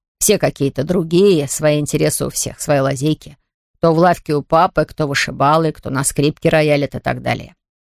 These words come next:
В общем, все приспособились худо-бедно, а он как-то нет. Котельный работать не хочет.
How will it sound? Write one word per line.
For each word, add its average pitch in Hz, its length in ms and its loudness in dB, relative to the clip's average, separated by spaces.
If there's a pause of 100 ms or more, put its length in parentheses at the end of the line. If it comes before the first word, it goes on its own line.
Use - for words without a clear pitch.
(340)
В 151 80 0
общем, 160 480 0 (520)
все 156 240 2
приспособились 151 880 -2
худо-бедно, 151 600 0
а 233 60 2
он 180 80 -2
как-то - 320 -8
нет. - 340 -2 (840)
Котельный 170 520 2
работать 165 440 -2
не - 100 -4
хочет. - 420 -10